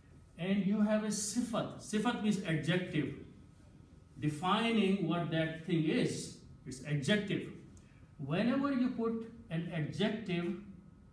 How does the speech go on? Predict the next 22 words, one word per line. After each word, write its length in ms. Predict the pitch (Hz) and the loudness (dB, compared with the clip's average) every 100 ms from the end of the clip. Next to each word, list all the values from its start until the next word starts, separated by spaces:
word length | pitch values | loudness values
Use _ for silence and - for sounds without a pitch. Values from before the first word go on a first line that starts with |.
| - - - | -20 -20 -8
after 640 | 139 170 214 214 - 220 220 | 0 2 0 -2 -6 -6 -2
a 160 | 202 | 2
name, 640 | 175 170 180 135 - - - - - - - - - - - 131 | 4 4 4 2 -2 -8 -12 -18 -20 -20 -20 -20 -20 -16 -10 -2
the 300 | 175 190 165 | 0 0 0
adjective 680 | 160 - 226 226 - 240 - - | 0 0 0 0 2 2 2 -4
follows 720 | 190 180 185 196 208 202 - - - - - - - - - - - 135 | -2 0 2 2 0 -2 -8 -12 -18 -20 -20 -20 -20 -20 -20 -20 -14 -2
the 100 | 147 | 2
name. 440 | 147 127 98 - - - - - - - - - - - - - 135 | 2 2 -4 -10 -14 -20 -20 -20 -20 -20 -20 -20 -20 -20 -20 -12 -4
This 200 | 160 180 | -2 0
rule 220 | 214 220 | 0 2
will 220 | 202 - - | 2 0 -2
keep 220 | 220 - | -2 0
coming. 340 | 202 175 147 | 0 2 0
So 180 | 143 160 | 0 -2
just 200 | 147 - - - - - - - | -4 -8 -14 -20 -20 -20 -16 -4
whenever 440 | 143 185 220 233 | 0 2 4 4
you 160 | 220 208 | 4 4
have 180 | 202 | 4
a 40 | 190 | 2
name 580 | 165 147 123 113 - - - - - - | 2 2 2 0 -4 -12 -16 -20 -20 -6
or 140 | 175 185 | -4 2
ism 640 | 233 233 - 139 - - | 4 4 2 0 -2 -8